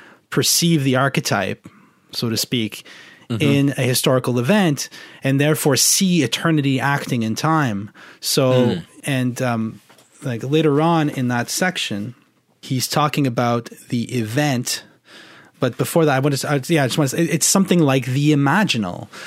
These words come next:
Speaker 1: So
Speaker 2: Mm.
Speaker 1: in, in a sense,
Speaker 2: Yeah.
Speaker 1: I think what it allows, and I think we, here we have different parts of what will develop into something more coherent later on in Nietzsche's work, in his later works.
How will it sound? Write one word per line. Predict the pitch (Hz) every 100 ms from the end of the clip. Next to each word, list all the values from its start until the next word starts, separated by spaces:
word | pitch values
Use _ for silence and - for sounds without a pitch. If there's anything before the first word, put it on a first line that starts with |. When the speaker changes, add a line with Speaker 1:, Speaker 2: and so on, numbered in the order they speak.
| -
Speaker 1:
So | - 190 175 -
Speaker 2:
Mm. | 123 113 104 175
Speaker 1:
in, | 175
in | 180 185
a | 170
sense, | 233 247 214
Speaker 2:
Yeah. | 185
Speaker 1:
I | 165
think | 220 226 -
what | 180
it | 156
allows, | 143 139 190 226 147 131
and | 170 165
I |
think | 262 247
we, | 202
here | 165 233
we | 208
have | 175 -
different | 208 - 190 -
parts | - 185 - 147
of | 123
what | 143 139
will | 135
develop | 127 120 151 165 156
into | 131 -
something | 120 143 135 143 131 120
more | 147 143
coherent | - 117 165 170 143 110 135
later | 131 123 127
on | 143 135
in | 110
Nietzsche's | 123 - 113 120
work, | 151 123 - -
in | 117
his | 107 117
later | 127 151
works. | 113 92 - -